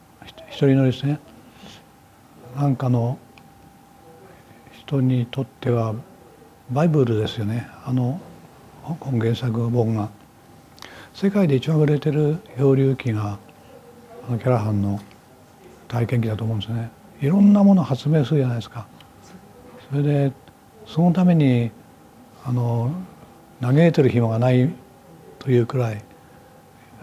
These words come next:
あの、いえ、いえ、アクティブなね。だ-、見ていて心地がいい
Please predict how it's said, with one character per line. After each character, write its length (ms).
あ 180
の、 100
い 40
え、 120
い 100
え、 120
ア 120
ク 80
テ 100
ィ 40
ブ 80
な 100
ね。 260
だ-、 80
見 120
て 140
い 60
て 280
心 280
地 120
が 120
い 260
い 80